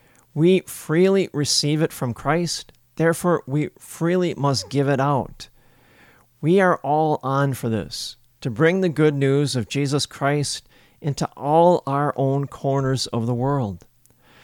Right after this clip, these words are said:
Saint Francis would always tell his monks, "Preach the word of God every day of your life,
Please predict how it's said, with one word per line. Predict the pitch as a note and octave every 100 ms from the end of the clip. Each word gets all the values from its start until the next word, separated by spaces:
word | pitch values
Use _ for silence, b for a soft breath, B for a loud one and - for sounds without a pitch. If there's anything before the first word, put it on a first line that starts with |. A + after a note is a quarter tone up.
| b
Saint | - - D#3+
Francis | E3 F3 F#3+ D3 A#2
would | - B2 -
always | D3+ F#3+ G3 F#3 -
tell | - - D#3
his | D3+ C#3+ -
monks, | B2+ C3 A2 - - - b b b b
"Preach | - D3+ F3 - -
the | -
word | E3 B2+ C3+ C3+ C3+
of | A#2 A2
God | G2+ B2+ A#2 G2+ - _
every | D3+ D#3+ E3 F3
day | D3 C#3+
of | C#3
your | B2
life, | B2+ B2+ A#2 - -